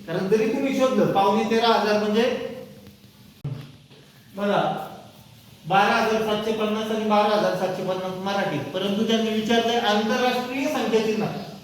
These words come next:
बघा, फार सोपा आहे श्लोक. म्हणजे कशात लिहिलं पाहिजे आपण ते? इंग्र-, इंग्रजी अंकात लिहिलं पाहिजे, म्हणून पर्याय क्रमांक या ठिकाणी एक हे उत्तर बरोबर आहे. कळलं? स्वरा, हे तरी चुकून नाही द्यायचं.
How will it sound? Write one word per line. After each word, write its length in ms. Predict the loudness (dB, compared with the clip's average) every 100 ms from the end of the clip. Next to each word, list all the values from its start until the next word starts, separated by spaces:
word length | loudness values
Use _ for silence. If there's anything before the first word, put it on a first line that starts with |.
| -20 -8
बघा, 300 | -4 -2 0
फार 140 | 0 0
सोपा 240 | 0 2
आहे 120 | 2
श्लोक. 280 | 0 0 -4 -4 -10 -14 -20 -20 -20 -20 -20 -18
म्हणजे 220 | -8 -2 2
कशात 360 | 2 2 2
लिहिलं 180 | 2 2
पाहिजे 220 | 2 2
आपण 260 | 2 2 0
ते? 340 | 0 0 -6 -12 -16 -20 -20 -20 -18 -18 -18 -18 -18 -18 -18 -14 -4
इंग्र-, 340 | 0 2 2
इंग्रजी 500 | 2 4 4 4 2
अंकात 440 | 2 0 -2 -2 -2
लिहिलं 180 | -2 -2
पाहिजे, 320 | -2 -2 -2
म्हणून 320 | -4 -4 -4
पर्याय 300 | -4 0 0
क्रमांक 560 | -2 -4 -2 -2 -2 -2
या 100 | -2
ठिकाणी 560 | -4 -4 -6 -8 -4
एक 160 | -4 -2
हे 100 | 0
उत्तर 300 | 0 0 -2
बरोबर 800 | -2 -2 -2 2 2 2 -2 -8 -14 -16 -18 -8
आहे. 260 | -6 -4 -4 -8 -12 -14 -18 -20 -20 -20 -20 -20 -12 0
कळलं? 400 | 2 4 4 2 0 -8 -10 -2
स्वरा, 440 | 0 2 0 -2
हे 160 | -2 -2
तरी 160 | -2 -2
चुकून 260 | -2 -2
नाही 120 | 0
द्यायचं. 300 | 4 4 4